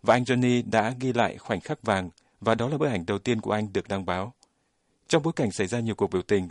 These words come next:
thậm chí là bạo loạn tại nhiều thành phố ở Mỹ về quyết định của bồi thẩm đoàn không truy tố một cảnh sát viên da trắng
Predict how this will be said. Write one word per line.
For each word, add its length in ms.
thậm 200
chí 160
là 100
bạo 160
loạn 200
tại 140
nhiều 120
thành 160
phố 140
ở 60
Mỹ 300
về 100
quyết 160
định 240
của 160
bồi 160
thẩm 200
đoàn 220
không 220
truy 140
tố 320
một 220
cảnh 120
sát 180
viên 140
da 100
trắng 320